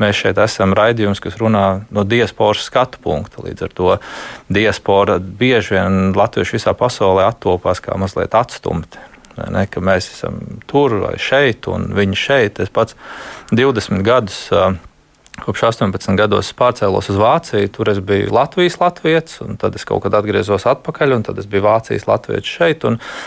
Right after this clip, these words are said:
un šī dalīšana man personīgi ir ļoti, ļoti nepatīkama, jo beig beigās mēs esam latvieši, kas ir visur. Un, un līdz ar to, ja es uz kaut ko gribētu paspiest cerības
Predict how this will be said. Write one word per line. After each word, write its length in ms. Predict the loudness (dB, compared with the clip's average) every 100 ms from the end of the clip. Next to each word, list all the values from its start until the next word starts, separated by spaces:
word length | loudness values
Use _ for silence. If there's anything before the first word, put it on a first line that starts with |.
| -4
un 80 | -4
šī 160 | -2 0 2
dalīšana 760 | 4 4 0 -2 0 2 2 4 2 0
man 320 | 0 0 2
personīgi 640 | 0 0 -2 -2 -2 -2 0
ir 120 | 2
ļoti, 240 | 2 2
ļoti 260 | 0 0 -2
nepatīkama, 720 | -2 -4 -4 -4 -2 0 2
jo 80 | 2
beig 200 | 2 2
beigās 320 | 2 2 2 -2
mēs 160 | -2
esam 160 | 0 2
latvieši, 640 | 2 2 0 0 0 -4 -6 -20 -20 -20 -6
kas 220 | -4 0
ir 160 | 0 -2 -8 _
visur. 520 | -2 -2 -2 -4 -4 -4
Un, 260 | -2 0 0
un 260 | 2 2 2
līdz 220 | 0 2 0
ar 60 | 2
to, 180 | 0 0 -6 -16 -16 -2
ja 120 | 0
es 100 | 0 -2
uz 80 | 0
kaut 200 | 0 2
ko 180 | 2 2
gribētu 520 | 0 0 4 2 2
paspiest 560 | -2 -2 -2 0 0 -6 -2
cerības 520 | 0 2 0 -4 -10